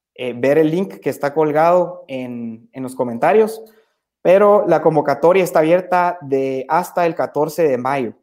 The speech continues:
Pueden aplicar ya sea escribiendo a N D arroba multiverse punto V C o metiéndose a multiverse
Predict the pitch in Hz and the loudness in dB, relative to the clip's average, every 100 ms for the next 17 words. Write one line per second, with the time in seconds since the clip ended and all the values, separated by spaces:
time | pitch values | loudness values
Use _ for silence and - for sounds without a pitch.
0 | _ _ _ _ _ _ 139 147 156 151 | _ _ _ _ _ _ 0 2 0 -2
1 | 131 143 147 156 139 131 147 147 139 127 | -2 2 2 2 -2 -2 -4 -6 -10 -8
2 | 131 143 147 151 131 123 139 143 151 147 | -8 -4 -4 -4 -4 -6 -6 -8 -6 -4
3 | 156 165 135 123 131 135 147 147 147 143 | -2 -2 -4 -4 -4 -4 -6 -4 -6 -6
4 | - 147 147 143 131 127 143 143 185 233 | -10 -10 -6 -6 -4 -2 -2 -2 -4 -4
5 | _ _ _ _ _ _ _ _ 160 180 | _ _ _ _ _ _ _ _ 2 2
6 | 170 147 151 151 156 131 127 143 151 143 | 0 -2 -2 0 0 2 0 -2 -2 -2
7 | 147 | -6